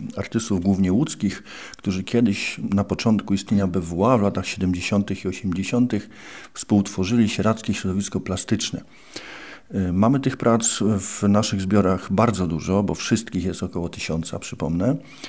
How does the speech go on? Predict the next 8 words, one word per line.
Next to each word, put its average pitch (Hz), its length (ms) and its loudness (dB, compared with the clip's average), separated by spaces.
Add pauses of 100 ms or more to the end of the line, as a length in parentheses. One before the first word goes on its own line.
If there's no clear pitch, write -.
(180)
Wybraliśmy 131 640 6
czterdzieści 104 680 0
z 82 100 -6
nich 135 300 0
i - 40 -4
pokażemy 101 560 0
je 98 180 2 (580)
właśnie 101 520 4